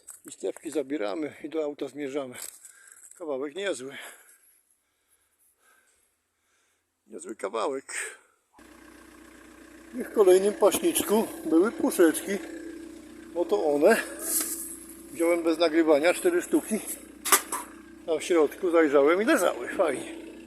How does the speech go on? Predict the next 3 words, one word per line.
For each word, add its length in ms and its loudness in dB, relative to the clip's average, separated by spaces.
Tutaj 420 2
same 280 -4
kartony. 640 4